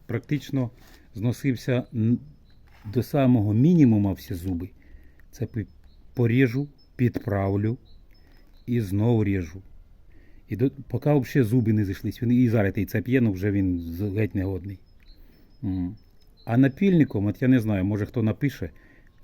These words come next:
можна напільником так до кінця спилювати, як кажуть, точить, щоб воно різало. От я не знаю, у мене не получалось. Підправить я ще понімаю. Як почав точить, все хуже і хуже, а тоді взагалі він пішов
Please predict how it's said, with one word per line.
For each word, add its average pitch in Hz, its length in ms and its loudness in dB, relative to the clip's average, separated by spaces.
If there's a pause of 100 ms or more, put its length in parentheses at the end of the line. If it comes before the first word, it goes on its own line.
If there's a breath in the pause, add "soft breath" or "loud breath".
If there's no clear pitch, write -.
можна 165 420 2
напільником 123 720 4
так - 440 -4 (260)
до 107 180 -4
кінця 110 400 0
спилювати, 98 600 -2
як 98 100 -8
кажуть, 98 260 -4 (280 loud breath)
точить, 139 340 -4
щоб 120 180 -4
воно 113 240 2
різало. 90 400 -8 (320)
От 110 160 -10
я 131 100 4
не 135 120 6
знаю, 104 220 0
у - 20 0
мене 113 180 2
не 120 100 4
получалось. 95 640 -8 (480 soft breath)
Підправить 135 640 0
я 110 80 -2
ще - 160 -8
понімаю. 95 560 -8 (520 soft breath)
Як 117 120 -6
почав 120 440 -2
точить, - 560 -4 (100)
все - 200 -10
хуже 113 380 -2
і 101 40 0
хуже, 175 400 -2
а 110 100 -6
тоді 120 220 -2
взагалі 143 440 -2
він 131 180 2
пішов 113 460 -4